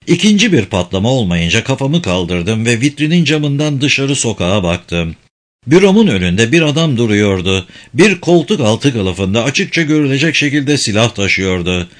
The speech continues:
Hemen bu adamın polis olması gerektiğini düşündüm. Sokağa çıkıp ona doğru koştum ve ne olduğunu sordum.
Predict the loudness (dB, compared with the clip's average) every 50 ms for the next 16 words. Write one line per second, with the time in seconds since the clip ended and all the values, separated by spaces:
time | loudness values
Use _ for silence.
0 | -20 -14 _ -2 -2 0 0 0 0 0 0 0 0 0 -2 0 0 -2 -2 0
1 | 0 0 0 0 0 0 -2 -2 -2 -2 -2 0 0 0 2 0 0 0 0 -2
2 | 0 0 0 -2 -2 -2 0 -2 -2 0 0 -2 -2 -4 -6 -12 _ _ _ -20
3 | -20 -20 -20 -20 -12 _ 2 2 2 4 4 4 4 4 2 2 0 0 2 2
4 | 2 2 2 2 2 2 2 0 0 0 0 0 0 0 -2 -2 0 2 2 2
5 | 2 2 0 0 0 0 -2 0 -2 -2 0 0 0 0 -2 -2 -2 -2 -2 -4
6 | -4